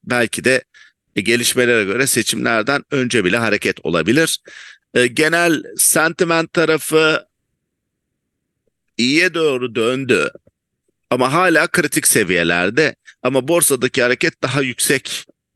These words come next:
e, olduğunu da söyleyebiliriz. Yani sentiment en kötüden yukarıya doğru dönmüş durumda.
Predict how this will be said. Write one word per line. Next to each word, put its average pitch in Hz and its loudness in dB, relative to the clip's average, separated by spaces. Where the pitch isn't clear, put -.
e, 110 2
olduğunu 113 0
da 147 2
söyleyebiliriz. 101 2
Yani 110 0
sentiment 143 0
en 147 0
kötüden 135 -2
yukarıya 127 0
doğru 107 -4
dönmüş 147 -2
durumda. 165 -2